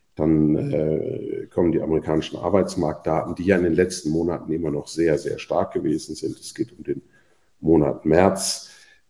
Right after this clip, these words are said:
Ähm, da wird ein Beschäftigungszuwachs von, von, von wiederum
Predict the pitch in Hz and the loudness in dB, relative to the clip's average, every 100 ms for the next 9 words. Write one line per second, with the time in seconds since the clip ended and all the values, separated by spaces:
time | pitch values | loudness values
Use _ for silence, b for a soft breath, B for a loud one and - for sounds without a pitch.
0 | _ 87 80 78 76 - 80 78 85 - | _ -4 -2 0 0 0 0 2 0 0
1 | 80 78 101 95 87 78 78 - 90 80 | -2 0 2 2 2 0 0 -4 -2 2
2 | 78 - - 78 71 71 71 67 69 - | 0 -2 -4 0 2 0 -2 -4 -8 -8
3 | 73 71 69 - 73 82 107 98 76 71 | -6 -4 -6 -6 -4 6 6 8 4 -2